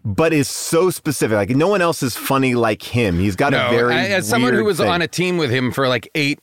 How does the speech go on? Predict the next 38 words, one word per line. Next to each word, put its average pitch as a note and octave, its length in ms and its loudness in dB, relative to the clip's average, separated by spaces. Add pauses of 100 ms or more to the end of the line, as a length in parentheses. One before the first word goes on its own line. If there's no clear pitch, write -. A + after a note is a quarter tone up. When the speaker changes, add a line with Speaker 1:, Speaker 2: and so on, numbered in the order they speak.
(240)
Speaker 2:
plus C#3+ 280 0
years, B2 460 -2 (340)
he G#3+ 280 0
is F#3 420 0
a D#3 160 0
singular C#3+ 680 -2
comedic A#2+ 440 -2
voice A#2 400 -2
that B2+ 240 -2
I B2+ 300 -2 (120)
love A#2+ 760 0
listening G2+ 480 -4
to. - 100 -10 (320)
You A#2 160 0
Speaker 1:
Yeah. A#2 200 2
Speaker 2:
know? D#3 60 -8 (280)
And F#3 160 0
we A3+ 120 2
mentioned G3+ 400 0
it D3+ 100 -2
before, C#3+ 520 2 (180)
but D#3+ 140 2
I'll D#3 100 2
just C#3+ 180 -4
throw D3 180 2
it B2+ 60 2
out B2+ 120 2
again B2 200 -2
in A#2 60 -2
case A#2+ 200 -2
people A#2+ 240 -2
didn't A2+ 220 -2
hear C3 160 0
it. A2+ 100 -4 (180)
He F3 100 0
has G3+ 240 0
a G3 40 -2
podcast E3+ 680 -2